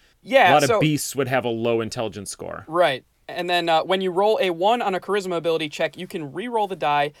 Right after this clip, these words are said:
Speaker 1: and use the new roll. I also took the volatile feat. This is kind of playing into the rage a little bit of that I had gone in with my backstory, but also I think this is a great feat to take when you are a barbarian in general, and it reads,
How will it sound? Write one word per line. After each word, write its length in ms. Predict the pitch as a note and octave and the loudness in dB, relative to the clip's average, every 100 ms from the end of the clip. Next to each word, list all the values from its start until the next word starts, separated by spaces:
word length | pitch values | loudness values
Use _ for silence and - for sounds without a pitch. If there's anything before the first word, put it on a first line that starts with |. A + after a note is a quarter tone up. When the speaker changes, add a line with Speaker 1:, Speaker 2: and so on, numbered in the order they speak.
| - | -16
Speaker 1:
and 160 | B2+ C3+ | -10 -6
use 160 | D3 | -6
the 80 | C3 | -6
new 120 | B2+ | -6
roll. 340 | B2+ C3+ B2+ - _ _ _ _ | -2 2 2 0 _ _ _ _
I 80 | - | 4
also 220 | G3+ C#4 | 4 4
took 160 | C4 C4 | 0 -4
the 120 | F#3+ | -4
volatile 680 | D3 C#3+ G3 G3 D3+ C3+ B2 | 0 4 4 4 0 0 0
feat. 380 | A#2 C#3 C#3+ - _ _ _ _ _ | -4 -8 -10 -12 _ _ _ _ _
This 220 | - B3 | -6 -4
is 140 | A3 - | -4 -2
kind 280 | G#3+ A3 | 0 0
of 300 | G3+ E3+ - | -2 -4 -8
playing 320 | - G3+ G3 F#3 | -6 -2 -2 0
into 540 | F3+ F3+ - F3 D#3+ - _ _ _ | -4 -4 -8 -8 -8 -12 _ _ _
the 320 | C#3 D#3+ D3 C3+ | -14 -10 -10 -8
rage 600 | C3+ E3 E3 E3+ D3 - | 0 2 2 0 -4 -2
a 80 | E3 | 0
little 220 | E3+ E3 | 2 0
bit 340 | E3 E3 - _ | 2 0 0 _
of 300 | D#3 D3+ C#3+ - - | 0 0 -4 -20 -4
that 140 | E3 | 0
I 80 | D3+ | 2
had 160 | D3+ C#3+ | 0 -4
gone 180 | D3+ D3+ | -4 -2
in 120 | D3 | -4
with 140 | C#3+ | -6
my 120 | C3+ B2+ | -4 -2
backstory, 600 | C3+ C#3+ - D#3+ D3 D3 | -2 -2 -4 -4 -4 -2
but 180 | D3+ - | -4 2
also 520 | E3+ G3+ A#3+ A#3 B3 - | 4 4 2 0 0 -4
I 80 | - | -10
think 160 | G3 G3+ | -8 -8
this 140 | G3 | -10
is 100 | F3+ | -8
a 60 | E3+ | -10
great 380 | C#3 D3 F3 | -4 -2 -2
feat 240 | - F3 E3+ | -4 -12 -12
to 100 | D#3 | -14
take 460 | C#3 F3 D3 C#3 - _ | -12 -6 -6 -6 -18 _
when 200 | - D#3+ | -4 -2
you 120 | E3+ D3+ | 0 0
are 140 | C#3+ | 0
a 60 | C3+ | 2
barbarian 500 | C3 B2+ C3 B2+ B2+ | 0 0 0 -2 -4
in 140 | A#2+ | -6
general, 520 | A#2+ C#3+ D3 A#2+ A#2+ - _ | -4 -2 -2 -2 -4 -6 _
and 100 | C#3+ | -6
it 60 | C#3+ | -2
reads, 340 | F3 F3+ D3 | 0 0 0